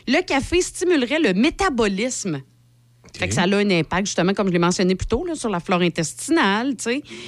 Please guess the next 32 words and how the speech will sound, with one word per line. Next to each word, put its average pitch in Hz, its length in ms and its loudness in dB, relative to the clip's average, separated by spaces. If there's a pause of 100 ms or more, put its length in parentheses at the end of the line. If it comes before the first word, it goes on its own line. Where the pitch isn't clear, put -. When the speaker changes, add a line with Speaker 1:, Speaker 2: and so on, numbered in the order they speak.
(120)
Speaker 1:
Et 196 80 0
ça, 165 420 2
ça 175 100 -2
introduit 185 380 0
des 202 100 0
bactéries 180 380 -2
bénéfiques. 214 840 0
Euh, 185 200 2
ça 175 120 -4
peut 190 120 -2
aider 185 260 0 (400)
à 180 80 2
maintenir 208 380 2
un 190 80 2
poids 175 200 2
santé, 247 840 0
en 196 140 4
jouant 196 160 2
un 220 80 2
rôle 220 300 2
pour 233 300 0
réguler 208 380 2
l'appétit 220 580 0
puis 247 100 0
augmenter 175 360 2
le 240 80 4
nombre 226 180 2
de 196 60 2
calories 190 340 2
brûlées 196 320 2 (400)
chaque 262 320 0
jour. 190 320 0